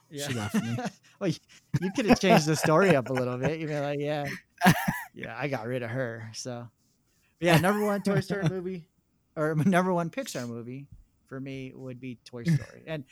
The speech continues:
Speaker 1: uh, granted, some of my two, three, four, five, six, seven, eight may change, but I don't, I don't think that, I don't think I'll ever change the number one. Uh, so I've got a one, and then I've got a two A, two B, <laughs> two C, two D. So,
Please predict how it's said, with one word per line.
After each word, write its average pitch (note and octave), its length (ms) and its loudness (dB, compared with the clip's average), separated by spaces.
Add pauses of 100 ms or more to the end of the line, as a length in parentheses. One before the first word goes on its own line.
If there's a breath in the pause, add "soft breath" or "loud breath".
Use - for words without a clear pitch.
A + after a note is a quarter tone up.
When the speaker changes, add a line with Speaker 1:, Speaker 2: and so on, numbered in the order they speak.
(460 soft breath)
Speaker 1:
uh, E3+ 60 -6
granted, G3+ 480 -2
some G3 180 -4
of G3+ 100 -4
my F3 160 -4
two, F#3 480 -2
three, D#3 360 -6
four, C#3+ 300 -8
five, C#3 320 -10
six, - 240 -16
seven, C3+ 320 -8
eight C#3 200 -10
may C#3+ 140 -8
change, D#3 340 -8
but B2 140 -12
I C3 80 -8
don't, C3+ 160 -10 (600)
I D#3+ 100 0
don't E3 140 -2
think C3+ 220 -8
that, B2+ 240 -6 (360)
I C3 80 -10
don't C3+ 140 -10
think B2+ 140 -12
I'll A#2+ 200 -12
ever A#2+ 220 -12
change A#2 560 -14 (120)
the B2+ 120 -12
number A#2 240 -12
one. - 240 -20 (360)
Uh, A#2+ 200 -18
so D#3 160 -8
I've F3 180 0
got F3+ 160 -2
a C#3 40 -2
one, C#3 440 -4 (560)
and C3 160 -6
then C3+ 100 -2
I've B2 140 -10
got B2+ 160 -6
a B2 60 -8
two C3 260 -8
A, B2 280 -10
two C3 260 -12
B, C3+ 440 -8
<laughs> - 40 -20
two C3+ 160 -10
C, C3 420 -4
two B2+ 220 -8
D. A#2+ 340 -10
So, A2+ 380 -16